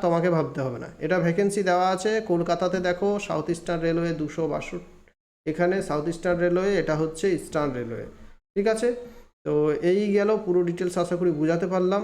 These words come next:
আর এখানে দেখো আইটিআই ছাড়াও কে কে অ্যাপ্লাই, কারা অ্যাপ্লাই করতে পারবে, দেখো, ম্যাট্রিকুলেশন,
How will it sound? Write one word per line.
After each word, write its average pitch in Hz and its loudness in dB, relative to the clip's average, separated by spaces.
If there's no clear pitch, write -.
আর 156 4
এখানে 202 2
দেখো 214 4
আইটিআই 190 2
ছাড়াও 214 2
কে 190 0
কে 202 2
অ্যাপ্লাই, 190 -2
কারা 160 4
অ্যাপ্লাই 185 -2
করতে 180 -4
পারবে, 170 2
দেখো, 156 -4
ম্যাট্রিকুলেশন, 202 0